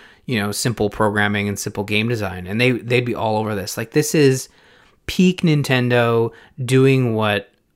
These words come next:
other companies, other platform holders just aren't great at. Like, they're not good at packaging these things. Like, if Microsoft or Sony were to put out something like this, it'd be like, "Oh, this is weird and wacky." But Nintendo does it, and it's like, "Oh my gosh, this is,"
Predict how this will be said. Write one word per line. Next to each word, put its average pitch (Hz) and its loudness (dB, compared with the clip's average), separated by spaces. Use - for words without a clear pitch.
other 139 2
companies, 113 -4
other 120 -2
platform 123 -4
holders 104 -4
just - -10
aren't 113 -2
great 101 -4
at. 82 -12
Like, 113 -10
they're 113 -4
not 120 -6
good 113 -2
at 104 -6
packaging 104 -4
these 113 -6
things. 104 -2
Like, 104 -2
if 107 -8
Microsoft 120 -2
or 110 -8
Sony 107 -2
were 107 -2
to 101 -6
put 104 -10
out 104 -4
something 101 -6
like 98 -10
this, 104 -6
it'd 92 -12
be 92 -10
like, 87 -14
"Oh, 90 -8
this 104 -10
is 107 -12
weird 95 -6
and 98 -6
wacky." 98 -12
But 117 -4
Nintendo 135 2
does 110 2
it, 107 -4
and 104 -4
it's 101 -10
like, - -10
"Oh 143 -4
my 117 -2
gosh, 139 -2
this - -8
is," 107 -6